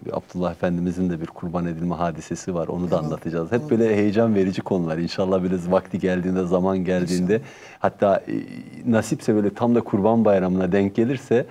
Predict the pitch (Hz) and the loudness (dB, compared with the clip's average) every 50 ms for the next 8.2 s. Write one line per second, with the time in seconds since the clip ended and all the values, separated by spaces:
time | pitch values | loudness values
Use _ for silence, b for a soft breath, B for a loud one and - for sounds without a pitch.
0 | B B B B B B _ - 104 104 107 104 98 101 107 110 113 110 101 98 | B B B B B B _ -2 0 2 2 2 0 0 2 2 2 4 4 4
1 | 98 101 101 98 104 110 107 104 101 101 98 - - 107 110 123 131 110 92 87 | 4 4 4 4 4 2 4 4 2 2 0 2 2 2 2 4 2 2 2 2
2 | 85 98 107 110 113 107 95 92 98 107 104 101 101 92 85 95 110 117 104 90 | 2 2 4 4 4 4 4 2 0 0 2 0 0 0 2 4 4 4 4 4
3 | 82 - - 87 85 87 85 78 82 87 85 - - 92 90 104 127 151 147 - | 0 -2 -4 -4 -2 -2 -2 0 0 -2 -2 0 -2 -2 0 0 -2 -2 -4 -6
4 | - _ _ _ _ _ _ _ _ _ _ _ _ _ _ _ _ _ _ - | -20 _ _ _ _ _ _ _ _ _ _ _ _ _ _ _ _ _ _ 0
5 | 110 104 101 120 127 131 131 131 131 127 - 143 143 143 139 135 139 127 - - | 2 4 4 6 6 6 6 4 4 2 2 0 0 0 0 0 0 -2 -2 -2
6 | - 143 143 - - 123 120 117 127 131 131 127 - 156 147 - - - 160 170 | -4 -4 -4 -2 0 2 2 2 2 2 -2 -2 -2 -4 -4 -4 -4 -6 -6 -4
7 | - 92 87 - 82 80 - - 87 87 - - 180 196 - - - - - - | -2 -2 -2 -2 -2 -4 -4 -4 -6 -6 -4 -6 -6 -6 -8 -10 -12 -12 -12 -12
8 | - - - - | -10 -10 -12 -12